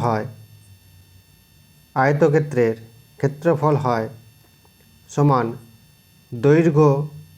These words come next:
গুণিত প্রস্থ, বা এখান থেকে প্রস্থ বের করে নিতে হবে।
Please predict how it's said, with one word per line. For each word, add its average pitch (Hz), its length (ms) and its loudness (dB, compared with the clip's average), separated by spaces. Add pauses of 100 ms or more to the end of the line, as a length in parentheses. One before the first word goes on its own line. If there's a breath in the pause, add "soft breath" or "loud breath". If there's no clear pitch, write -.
(180)
গুণিত 143 260 2 (160)
প্রস্থ, 147 280 -2 (2750)
বা 143 240 2 (1400)
এখান 160 220 0
থেকে 160 140 -2 (120)
প্রস্থ 147 240 0 (120)
বের 156 180 4
করে 160 200 2
নিতে 156 200 -2
হবে। 151 140 -4